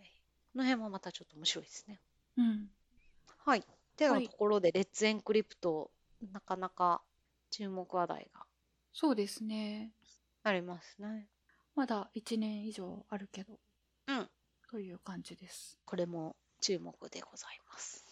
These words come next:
Speaker 2: はい。
Speaker 1: ということで、結構今日話題しましたね。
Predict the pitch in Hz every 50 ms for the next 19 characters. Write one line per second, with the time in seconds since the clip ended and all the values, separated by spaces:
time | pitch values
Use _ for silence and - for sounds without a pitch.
0 | - - _ _ _ _ - - 220 208 202 190 190 _ _ _ _ _ _ _
1 | _ _ - - - - - - - - - - _ - 381 370 - 349 330 -
2 | 220 - - - - - _ _ _ _ _ _ _ _ - - 403 - - 170
3 | 151 - - 190 160 147 160 - 208 220 208 - - 202 196 - - - - -
4 | - 156 -